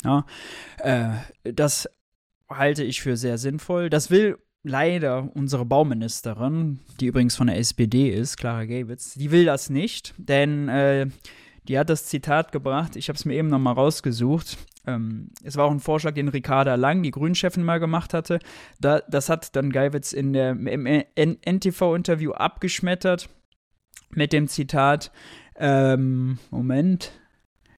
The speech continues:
düm, düm, düm, düm. Es war wirklich, also, äh, äh,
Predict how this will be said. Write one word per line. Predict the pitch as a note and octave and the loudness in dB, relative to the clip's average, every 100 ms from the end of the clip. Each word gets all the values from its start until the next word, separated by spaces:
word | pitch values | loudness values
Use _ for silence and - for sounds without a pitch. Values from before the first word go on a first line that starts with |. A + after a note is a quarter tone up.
| _ | _
düm, | C#3+ C3+ | -4 0
düm, | C3 B2+ B2 C3 | 0 0 0 0
düm, | A#2+ | 0
düm. | A#2+ C3 | 0 0
Es | B2 A#2 | -2 0
war | B2+ | 2
wirklich, | B2+ - B2+ - - | 2 0 0 0 -2
also, | C3 A#2+ B2 A#2 A2+ - | 0 2 0 0 -4 -12
äh, | - C#3 B2+ C3 - _ _ _ - - - - _ _ _ | -8 -6 -4 -6 -10 _ _ _ -20 -20 -20 -20 _ _ _
äh, | - | -10